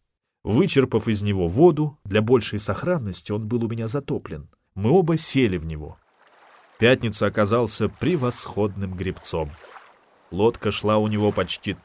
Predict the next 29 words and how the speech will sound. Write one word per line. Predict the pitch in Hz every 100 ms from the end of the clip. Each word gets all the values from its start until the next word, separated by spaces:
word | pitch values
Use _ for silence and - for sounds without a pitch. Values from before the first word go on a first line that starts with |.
| -
так | 151 147
же | 110 113
быстро, | 101 135 131 - 110 104 -
как | - 107
у | 107
меня. | 107 98 87 80 - _ _ -
Когда | 98 101 135
мы | 123
отошли | 120 117 - 127
от | 117
берега, | 104 139 120 107
я | 110 110
сказал: | - 110 101 87 80 - _ _ -
"Ну | 190
что | 214 262 151
же, | 117
Пятница, | 113 92 80 80 - - _ _ _ -
поедем | 123 240 175 127
к |
твоим | - 120 107
землякам". | 90 104 131 - 80 - _ _ _ - _ -
Он | 139 202 190
посмотрел | 175 170 - 147 123 147 147
на | 135
меня | 131 127 131 127 101 - - 101
недоумевающим | 104 107 104 101 107 117 104 - 101
взглядом. | 90 82 92 98 82 73 - - - - - - - _ -
Очевидно, | 95 - 120 113 107
лодка | 107 147 - - 80